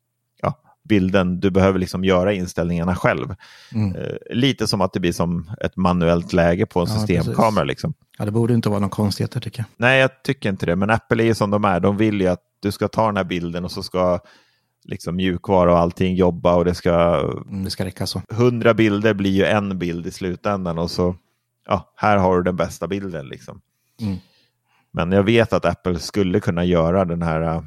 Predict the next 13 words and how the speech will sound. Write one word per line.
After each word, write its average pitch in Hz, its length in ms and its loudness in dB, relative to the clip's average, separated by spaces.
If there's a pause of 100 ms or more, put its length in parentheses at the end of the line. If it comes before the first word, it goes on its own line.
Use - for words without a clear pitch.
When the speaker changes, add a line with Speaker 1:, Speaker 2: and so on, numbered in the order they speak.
(520)
Speaker 1:
det - 60 -4
här 92 120 -2
Pro-läget, 95 840 2 (200)
vet 104 360 0
jag 76 80 -2
att 80 60 -8
de 78 120 -8
skulle 80 220 -4
kunna 80 220 -2
göra 85 300 2
så 80 180 -4
jäkla 87 560 -2
bra. - 260 -2